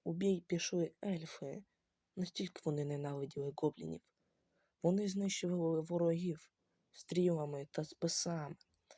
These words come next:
Але з часом їхній натиск почав слабнути.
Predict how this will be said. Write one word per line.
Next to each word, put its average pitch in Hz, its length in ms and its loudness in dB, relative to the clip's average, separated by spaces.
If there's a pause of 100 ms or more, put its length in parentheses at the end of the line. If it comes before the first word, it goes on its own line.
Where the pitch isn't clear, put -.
(320)
Але 170 400 0 (960)
з - 160 -8
часом 196 460 -2
їхній 170 320 -2
натиск 175 600 -6
почав 156 300 -4
слабнути. 165 760 -4